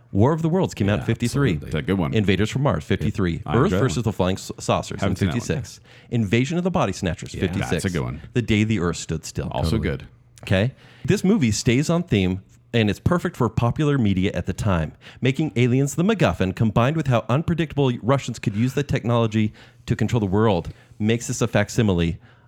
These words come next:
Speaker 1: of what Raiders of the Lost Ark accomplished. And so it really does bring us back to the theme and the time period, right? Because
Speaker 2: Yep.
Speaker 1: blockbusters of the time were alien movies. We may look at an alien movie in two thousand eight and be like, "Oh, that's, that's bad C G or that's bad storytelling."
Speaker 2: Sure.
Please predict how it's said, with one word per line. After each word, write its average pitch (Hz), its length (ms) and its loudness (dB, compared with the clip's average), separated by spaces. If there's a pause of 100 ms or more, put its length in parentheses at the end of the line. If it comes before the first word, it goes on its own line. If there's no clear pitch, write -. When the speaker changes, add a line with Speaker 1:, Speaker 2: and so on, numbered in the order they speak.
(100)
Speaker 1:
of 110 160 2
what 107 200 2
Raiders 104 340 0
of 92 60 0
the 87 60 0
Lost 80 260 -2
Ark 82 160 -6
accomplished. 82 460 -4
And 101 120 0
so 120 220 2
it 117 260 0
really 139 260 2
does 120 200 -2
bring 113 160 0
us 104 80 -4
back 95 180 0
to - 60 -4
the 92 100 -2
theme 180 380 -2 (400)
and 113 120 2
the 104 60 2
time 110 260 0
period, 82 320 0
right? 107 220 2
Because 101 380 0
Speaker 2:
Yep. - 100 -20 (540)
Speaker 1:
blockbusters 156 320 2
of 120 60 -2
the 143 100 0
time 104 320 2
were 139 180 2
alien 151 260 2
movies. 139 360 -2 (180)
We 226 140 4
may 196 160 4
look 156 180 2
at 143 100 2
an 123 140 2
alien 113 280 2
movie 104 200 2
in 101 80 0
two 107 100 -4
thousand 95 300 0
eight 95 80 2
and 87 100 -4
be 95 100 2
like, 90 200 0
"Oh, 85 200 0
that's, 85 180 -6
that's 92 200 0
bad 78 220 -4
C 95 140 -2
G 85 240 -2
or 80 80 -2
that's 87 180 -2
bad 87 340 -2
storytelling." 92 580 0
Speaker 2:
Sure. - 120 -20